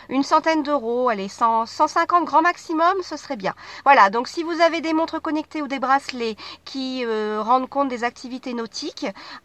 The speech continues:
en plus des pas et du vélo, bah, je suis preneuse. Voilà, ceci, bien sûr, pour me contacter, le Discord, mais aussi Facebook Crocodile ou alors Odilerie sur Twitter. Voilà, je vous embrasse tous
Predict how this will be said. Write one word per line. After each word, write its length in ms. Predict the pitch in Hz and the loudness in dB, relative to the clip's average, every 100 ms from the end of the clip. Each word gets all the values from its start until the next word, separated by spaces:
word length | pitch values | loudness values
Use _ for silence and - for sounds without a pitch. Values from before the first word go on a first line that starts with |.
| - | 0
en 300 | 262 285 277 | 6 8 6
plus 560 | - - 302 311 277 220 | 2 -6 -2 -2 -2 -6
des 220 | 254 262 _ | -6 -6 _
pas 300 | 277 262 254 - | 2 6 4 2
et 100 | 226 | -6
du 160 | 220 | -6
vélo, 400 | 214 214 233 294 | -4 0 2 2
bah, 140 | 254 226 | 0 -4
je 120 | 226 | -4
suis 180 | - 247 | -12 -14
preneuse. 520 | - 190 135 143 - - - - | -10 -8 -8 -10 -16 -20 -20 -16
Voilà, 400 | 254 349 320 269 - - - | 2 6 8 6 4 -18 -18
ceci, 680 | - 339 - 349 349 339 302 | -8 -6 -6 -4 0 0 0
bien 200 | 240 311 | 4 4
sûr, 460 | - 330 311 269 269 | 4 -2 2 2 0
pour 240 | 294 262 | -4 -4
me 140 | 277 | -2
contacter, 540 | 269 285 269 262 - 269 | -2 -4 -2 -4 -4 -8
le 120 | 196 | -6
Discord, 580 | 185 - - 262 480 190 _ _ _ _ _ _ _ - | -10 -10 -2 -2 0 -6 _ _ _ _ _ _ _ -14
mais 240 | 214 254 226 | -6 -4 -4
aussi 400 | 214 - 202 220 | -6 -6 -12 -8
Facebook 640 | - 180 170 202 202 165 | -8 -10 -8 -10 -10 -14
Crocodile 600 | - 147 - 165 160 214 | -10 -10 -10 -14 -12 -10
ou 80 | 190 | -8
alors 300 | 156 143 - - | -6 -6 -6 -8
Odilerie 500 | 262 247 311 302 339 | -10 -6 -6 -6 -8
sur 220 | - 320 | -12 -14
Twitter. 320 | - 233 117 - _ - - | -14 -10 -10 -12 _ -20 -12
Voilà, 300 | - 330 320 | 0 6 6
je 100 | 311 | 4
vous 120 | 320 359 | 2 4
embrasse 400 | 320 285 269 - | 6 6 4 -2
tous 380 | 277 466 - | -2 -2 -2